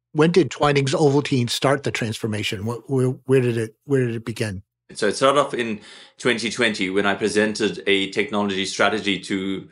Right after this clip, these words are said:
Speaker 2: our board, which presented a view around, well, if we want to compete in a, in a world where the consumers are changing, and in a world where we want to be able to react to the changing markets, for us to be able to understand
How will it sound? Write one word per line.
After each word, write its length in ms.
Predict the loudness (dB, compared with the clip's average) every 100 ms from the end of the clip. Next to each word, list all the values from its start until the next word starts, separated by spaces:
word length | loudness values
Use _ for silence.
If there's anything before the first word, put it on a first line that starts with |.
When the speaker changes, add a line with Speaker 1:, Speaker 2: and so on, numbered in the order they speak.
| -20 -20 -4
Speaker 2:
our 200 | 2 2
board, 480 | 4 4 4 2 -6 _ -20 -20 -6
which 240 | -2 -2 0
presented 400 | 2 2 2 0
a 60 |
view 280 | 0 2 4
around, 440 | 4 4 2 0 0
well, 220 | 0 2
if 180 | -2 0
we 140 | 2
want 240 | 2 0 -2
to 160 | -4
compete 580 | -4 -2 0 -2 -4 -10 -12 -4
in 160 | 0
a, 160 | 0 -2
in 100 | -2
a 60 | -2
world 280 | 2 2 2
where 100 | -2
the 60 |
consumers 600 | -2 -2 0 2 0 -2
are 120 | -6 -2
changing, 540 | -2 -2 -4 -8 -14 -20 -20 -20 -6
and 160 | -2 0
in 100 | 0
a 40 |
world 340 | 2 4 2 4
where 200 | 2 4
we 160 | 2
want 240 | 2 0 -2
to 80 | 0
be 100 | 0
able 160 | 0
to 180 | -2 0
react 520 | 2 2 2 -4 -10
to 100 | -6
the 180 | -6 -6
changing 360 | -2 0 0 0
markets, 540 | 0 0 -2 -4 -8 -16 -20 -4
for 160 | 2
us 140 | 2 2
to 100 | 0
be 100 | 2
able 200 | 2 0
to 320 | 0 -2 -2
understand 760 | -2 -2 0 0 2 0 -4